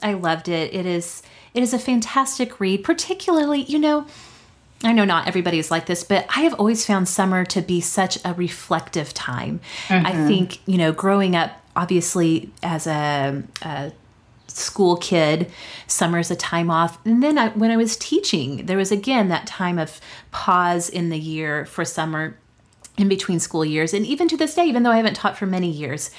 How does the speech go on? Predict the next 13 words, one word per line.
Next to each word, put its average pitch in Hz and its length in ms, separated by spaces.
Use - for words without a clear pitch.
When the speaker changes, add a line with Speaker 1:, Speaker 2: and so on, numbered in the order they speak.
Speaker 1:
I 226 60
still, 220 580
there's 202 220
something 214 300
about 175 220
the 180 80
natural 165 480
slowdown 160 880
of 151 80
the 156 100
seasons 151 600
in 160 200
summer 151 560